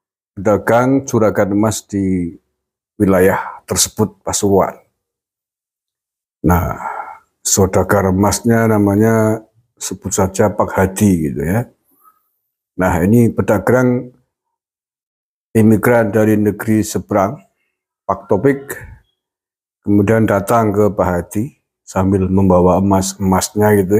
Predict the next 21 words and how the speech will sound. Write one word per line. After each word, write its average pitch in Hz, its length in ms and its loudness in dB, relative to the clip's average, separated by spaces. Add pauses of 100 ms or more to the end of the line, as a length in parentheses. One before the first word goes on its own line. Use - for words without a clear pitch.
ya. - 20 -10 (1160)
"Ini 147 180 6 (460)
emas 143 260 2
kami 156 240 2
paling 156 380 2
asli 180 340 0
loh. - 320 -10 (600)
Kalian 120 340 4
harus 117 380 2
hormati 113 640 0
kami 131 500 -2
karena 131 640 -2 (1040)
emas 123 340 2
ini 131 460 -2 (580)
emas 123 320 0
yang 110 160 0
sudah 104 320 -4
terkenal 104 800 -2
di 98 100 2
negeri 92 260 0
kami." 92 300 -2